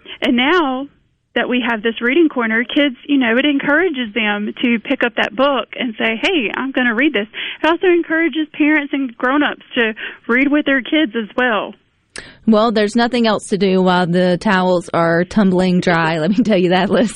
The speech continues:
Speaker 2: <laughs> It's by-, better to go down, uh, you know, a,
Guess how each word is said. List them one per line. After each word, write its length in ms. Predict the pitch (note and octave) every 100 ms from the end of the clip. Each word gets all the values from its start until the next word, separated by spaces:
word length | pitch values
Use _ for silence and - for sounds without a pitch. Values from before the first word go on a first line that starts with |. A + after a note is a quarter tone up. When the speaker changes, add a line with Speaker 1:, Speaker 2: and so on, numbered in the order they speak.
| -
Speaker 2:
<laughs> 680 | B3+ - B3 - A#3+ - - -
It's 220 | B3 -
by-, 460 | C4 A3 A3 C4 B3 A3+ -
better 300 | A3 C#4 D#4+
to 80 | E4
go 200 | C4+ C4
down, 420 | C4 B3+ B3 B3
uh, 400 | A#3+ A3+ A3 G#3 G3
you 140 | G#3
know, 180 | G3+ G3
a, 220 | F3+ F#3+